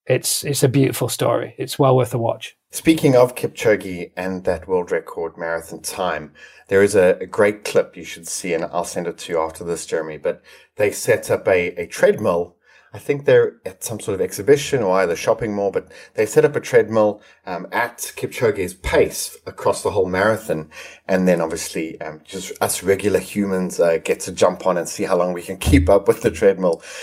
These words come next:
Speaker 2: And needless to say, yeah, no one can. And they, uh, the people, <laughs> people hit the ground, uh, pretty soon after that. But yeah, uh,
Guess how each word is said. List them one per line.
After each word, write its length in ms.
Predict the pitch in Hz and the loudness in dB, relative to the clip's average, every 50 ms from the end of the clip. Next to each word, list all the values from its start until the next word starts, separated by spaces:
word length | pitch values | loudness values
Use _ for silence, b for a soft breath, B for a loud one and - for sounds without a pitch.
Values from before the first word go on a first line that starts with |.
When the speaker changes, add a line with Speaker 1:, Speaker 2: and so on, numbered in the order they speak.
| B B B | B B B
Speaker 2:
And 200 | 104 104 110 110 | 0 2 2 4
needless 360 | 120 123 120 110 113 107 - | 2 2 4 4 2 2 2
to 120 | - 98 90 | -4 -10 -10
say, 480 | - - 107 92 90 87 85 82 - b b b b b b b b _ | -6 0 2 2 2 2 0 -2 -8 b b b b b b b b _
yeah, 280 | - 92 95 87 78 73 | -10 -2 0 0 0 2
no 180 | 80 90 92 87 | 2 2 4 4
one 180 | 82 73 71 | 4 2 0
can. 380 | - - - 85 78 76 78 - - | -6 -6 -4 -2 -2 -2 -4 -6 -8
And 220 | 82 82 80 78 | -8 -6 -4 -2
they, 260 | 80 78 78 78 78 | 0 0 2 2 0
uh, 180 | 78 73 76 71 | -2 -4 -6 -8
the 120 | - - | -12 -14
people, 340 | - - - 90 - - - - - - - | -16 -12 -12 -8 -6 -6 -6 -6 -4 0 0
<laughs> 180 | - - - | 0 0 0
people 320 | - 127 110 - 107 98 92 | -2 -2 0 2 2 4 4
hit 180 | 110 104 - | 4 2 2
the 80 | - 95 | 0 -4
ground, 460 | - 95 92 92 90 87 87 85 85 | 0 2 2 2 2 0 -2 0 0
uh, 140 | 82 82 80 | 0 0 -2
pretty 440 | - - - 95 85 82 78 80 b b b b b | -6 -6 -8 -6 -6 -6 -8 -10 b b b b b
soon 400 | b - - - - 87 80 80 | b -12 -10 -6 -6 -6 -4 -4
after 240 | 80 78 78 - - | -4 -4 -4 -4 -4
that. 120 | 78 67 - | -4 -4 -2
But 120 | - - | 0 -2
yeah, 140 | 101 - - - B B B B B B B B B | -2 -2 -2 -8 B B B B B B B B B
uh, 140 | 85 80 | -12 -12